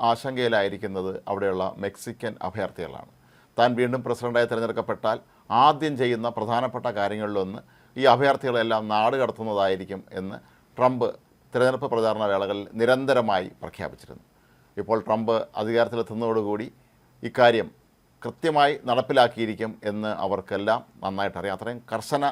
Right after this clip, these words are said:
നിലപാടുകാരനായിരുന്നു ട്രംപ് ഇക്കാര്യത്തിൽ. അദ്ദേഹം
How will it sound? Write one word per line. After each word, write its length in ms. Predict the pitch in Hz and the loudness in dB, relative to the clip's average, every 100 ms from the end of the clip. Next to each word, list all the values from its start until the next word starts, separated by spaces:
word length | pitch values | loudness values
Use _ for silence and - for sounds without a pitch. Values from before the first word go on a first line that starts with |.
| 110 | -2
നിലപാടുകാരനായിരുന്നു 1000 | 113 117 143 147 127 110 107 98 92 95 - - | 2 6 8 8 6 4 2 0 -2 -6 -12 -6
ട്രംപ് 320 | 95 98 113 - 92 | -6 -4 -8 -10 -10
ഇക്കാര്യത്തിൽ. 420 | 98 95 98 113 - - - 113 | -4 -4 -4 -10 -14 -20 -14 -2
അദ്ദേഹം 240 | 123 127 | 0 0